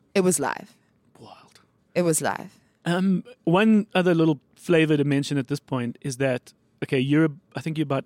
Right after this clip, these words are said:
Speaker 2: a year or two older than me.
Speaker 1: Okay.
Speaker 2: Um, my buddy, uh, Nico, uh, shout out to my good friend Nico, uh, was the first South African black kid in my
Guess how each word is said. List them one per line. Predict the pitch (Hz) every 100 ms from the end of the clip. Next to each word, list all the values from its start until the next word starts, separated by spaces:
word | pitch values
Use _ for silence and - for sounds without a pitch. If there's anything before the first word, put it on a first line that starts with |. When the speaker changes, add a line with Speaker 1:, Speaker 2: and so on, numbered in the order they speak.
| _
Speaker 2:
a | 135
year | 131 135 135
or |
two | 127 135 123
older | 120
than | 117 113 117
me. | 107 -
Speaker 1:
Okay. | 147 - 170 254 _ _ _ -
Speaker 2:
Um, | 131 131 131 -
my | 147 151 147 175 190 185 143 -
buddy, | 147 135 120 123 190 220 _ _ _ _ _ _ _ _ _ _ -
uh, | 131 127 - -
Nico, | 143 - 131 127 165 - _ _ -
uh, | 120
shout | - 143 131
out | 123
to | - 120
my | 117
good | 117
friend | - 110
Nico, | 107 117 143 _ _ _
uh, | 156 151 156 156 -
was | 156 160 160 -
the | 156
first | - 170 185 -
South | - 170 160
African | 156 165 160 151 -
black | 139 147 - _ _ _
kid | - 147 123 131 160 _ _ _ _ _ _ _ _ _ _ -
in | 156 143 143 -
my | 147 135 139